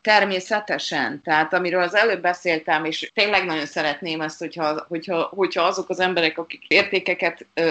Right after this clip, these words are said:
hoznak létre, akkor azt ne adják oda. Mert ezzel a dömpinggel, ami van, az embereknek bőven elég lesz a Facebook, a pláza és a Facebook.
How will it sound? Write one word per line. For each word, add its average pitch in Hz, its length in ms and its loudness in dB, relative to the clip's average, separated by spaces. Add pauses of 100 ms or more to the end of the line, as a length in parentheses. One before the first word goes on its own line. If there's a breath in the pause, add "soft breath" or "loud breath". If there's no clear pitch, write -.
(140)
hoznak 196 420 -2
létre, 190 640 2 (340 loud breath)
akkor 180 320 0
azt 180 160 2
ne 208 180 4
adják 156 480 0
oda. 147 440 -2 (180)
Mert 170 480 -2
ezzel 208 460 0
a 175 420 0
dömpinggel, 202 640 -4
ami 175 200 -4
van, 175 420 -2 (460)
az 180 160 -6
embereknek 208 680 0
bőven 180 360 -2
elég 165 340 -4
lesz 147 240 -10
a 156 60 -12
Facebook, 160 640 -10 (140)
a 185 100 -8
pláza 180 560 -2
és - 180 -12
a 160 80 -10
Facebook. 160 640 -8